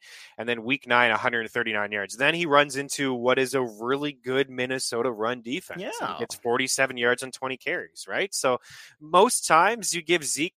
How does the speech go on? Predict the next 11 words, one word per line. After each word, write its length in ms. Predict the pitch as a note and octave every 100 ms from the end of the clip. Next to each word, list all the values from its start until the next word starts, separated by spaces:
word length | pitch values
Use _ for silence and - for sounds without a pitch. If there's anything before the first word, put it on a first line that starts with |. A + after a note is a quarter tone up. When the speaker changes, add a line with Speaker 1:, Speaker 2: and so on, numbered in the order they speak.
| _ -
Speaker 1:
the 80 | C#3+
ball 280 | C3 D3
twenty 320 | F3+ - E3 D#3+
times, 460 | D3+ D3+ G3 G3
he's 220 | - D#3
gonna 200 | D3 F3
flirt 280 | C#3 - D#3+
with 100 | A#2
a 60 | G2+
hundred 340 | C#3+ A#2+ F#2+
yards. 640 | C3 A2+ D#2+ _ - -